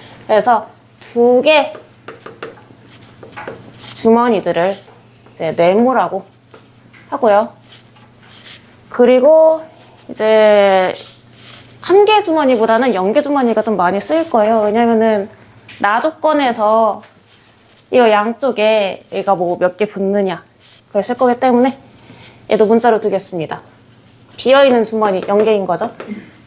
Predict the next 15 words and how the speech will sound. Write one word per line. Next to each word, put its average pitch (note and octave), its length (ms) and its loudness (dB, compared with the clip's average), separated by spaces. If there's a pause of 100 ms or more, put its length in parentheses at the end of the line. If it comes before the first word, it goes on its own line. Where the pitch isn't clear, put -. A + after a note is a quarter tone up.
(640)
이 - 60 -16
친구를 B3 640 2 (160)
세모라고 C#4+ 440 -2
하겠습니다. - 480 -6 (840)
이렇게 F3+ 240 -2
체크 B3+ 220 -2
포인트 A#3+ 300 -2
두 A3 180 -4
개 A3+ 120 0
잡고서, A#3 680 -4 (1160)
어... A3 920 -2 (560)
예시를 D4+ 520 4
몇 F3 220 0
개만 C#4+ 300 2
보여드리고 B3 1200 2